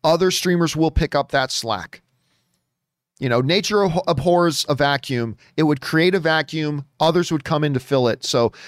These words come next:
I don't think, number one, you have anything to worry about Netflix disappearing. And even if it did disappear, I don't think you have anything to worry about, uh, that content because a starvation for content is gonna be the primary driving force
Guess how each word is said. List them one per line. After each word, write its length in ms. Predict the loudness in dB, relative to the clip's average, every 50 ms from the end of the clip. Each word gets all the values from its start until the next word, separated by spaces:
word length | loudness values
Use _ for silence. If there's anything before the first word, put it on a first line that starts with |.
| -16 -8 -2
I 140 | 0 0 2
don't 180 | 2 0 0
think, 160 | -2 -4 -2 -2
number 220 | -2 0 0 2
one, 180 | 2 2 2 2
you 80 | 2
have 120 | 2 2 0
anything 320 | 0 -2 -2 -2 0 0
to 40 | 2
worry 240 | 2 4 4 2 2
about 220 | 2 0 -2 0
Netflix 380 | -2 -2 -2 -2 -6 -8 -6 -6
disappearing. 600 | -6 -6 -6 -6 -4 -2 0 2 2 0 -2 -4
And 120 | -6 -6 -4
even 260 | -2 -4 -2 -2 -4
if 120 | -4 -4
it 240 | -4 -6 -6 -6 -2
did 220 | 0 0 0 0 -2
disappear, 580 | -4 -4 -2 -4 -4 -6 -4 0 2 2 2 2
I 80 | 2
don't 160 | 0 0 0
think 140 | 0 -2 0
you 80 | 0 0
have 100 | 0 2
anything 280 | 0 -2 -2 -4 -2
to 60 | 0 2
worry 160 | 4 4 4
about, 280 | 4 4 2 2 0 _ _ -20 -20 -20 -20 -20 -20 _ -4
uh, 120 | -2 0 2
that 220 | 2 0 -2 -2
content 420 | -4 -2 -2 -2 -2 -4 -6 -6 -6
because 420 | -6 -2 0 0 0 0 -2 -6 _ -8
a 80 | -6
starvation 1400 | -6 -6 -8 -8 -10 _ _ -6 -2 0 0 0 -2 -4 -8 -4 2 2 2 2 2 -2 -4 -4 -4 -6 -6
for 180 | -4 -2 -2 -2
content 680 | -2 -4 -4 -2 -2 -2 -2 -2 -2 0 0 -2 -4 -8 -16 -20 -20 -20 -18 _ -2
is 220 | 0 0 0 0
gonna 220 | 0 0 0 2 2
be 100 | 0 0
the 140 | 0 -2
primary 640 | -4 -6 -4 0 0 0 2 2 2 2 2 2 0
driving 420 | 0 0 0 2 2 2 0 -4 -6
force 420 | -2 0 2 2 2 0 -4